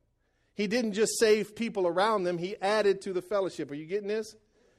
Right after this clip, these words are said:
You got this? Form a community. Number four, my last point. Heal the sick. Say, "Oh, Pastor, that all sounded good to you. You want me to go he-, pray,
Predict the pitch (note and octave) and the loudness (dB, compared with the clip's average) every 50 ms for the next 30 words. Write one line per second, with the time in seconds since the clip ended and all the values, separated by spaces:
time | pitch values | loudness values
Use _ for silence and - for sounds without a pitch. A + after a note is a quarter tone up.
0 | _ _ _ _ _ - C3+ C#3+ C#3+ F3 F#3 G3 F#3+ G3+ G#3+ A3 A#3 A3+ - - | _ _ _ _ _ -12 -8 -2 2 4 4 4 4 4 4 4 4 2 -2 -10
1 | - _ _ _ _ _ _ _ _ _ _ _ _ - - F3+ G3 G#3 G#3+ G#3 | -18 _ _ _ _ _ _ _ _ _ _ _ _ -4 0 2 2 4 2 0
2 | G#3 G#3 G3+ G3 G3+ G3+ F#3+ F3 D#3+ - E3 D3 C#3+ D#3 F3+ G3 G3+ G3 - - | 0 0 0 0 0 0 0 -2 -4 -4 -4 -4 -2 0 0 0 0 -2 0 0
3 | F3 D#3 C#3+ C#3+ C#3 C#3 D3 D3+ D#3+ D#3 - - - D#3 C3+ B2 A#2+ - - _ | 0 0 0 0 0 0 0 -2 -2 -4 -8 -8 -8 -6 -6 -6 -8 -12 -18 _
4 | _ _ _ _ _ _ _ _ _ _ _ _ _ _ _ _ _ _ _ _ | _ _ _ _ _ _ _ _ _ _ _ _ _ _ _ _ _ _ _ _
5 | _ _ _ _ _ _ _ _ _ _ _ _ _ _ _ _ _ _ _ _ | _ _ _ _ _ _ _ _ _ _ _ _ _ _ _ _ _ _ _ _
6 | _ _ _ _ _ _ - F#3 F3+ F3 E3 D3 C#3+ - - E3 B2+ - - - | _ _ _ _ _ _ -2 2 2 2 4 2 -2 -2 0 0 -2 -2 -4 -14
7 | - _ _ _ _ _ _ _ _ _ _ _ _ _ _ _ _ _ _ _ | -20 _ _ _ _ _ _ _ _ _ _ _ _ _ _ _ _ _ _ _
8 | _ _ _ _ _ _ _ _ _ _ _ _ _ _ - - A#2+ A#2 B2 A2+ | _ _ _ _ _ _ _ _ _ _ _ _ _ _ -14 -10 -6 -4 -4 -4
9 | G2+ - B2+ C#3 C3+ - A2 A#2 C3 C3 B2 B2 - B2+ B2+ B2+ A#2+ A2+ C#3+ D3+ | -2 -4 -4 -4 -4 -6 -8 -8 -6 -6 -6 -6 -6 -8 -8 -8 -10 -8 -6 -6
10 | C#3 - - A2+ A2 G#2+ A#2 A#2 A2+ A2 A2 G#2+ G#2+ - A#2 A2+ - A#2+ C3 | -6 -8 -10 -14 -12 -12 -12 -12 -12 -12 -12 -12 -12 -14 -16 -14 -14 -14 -14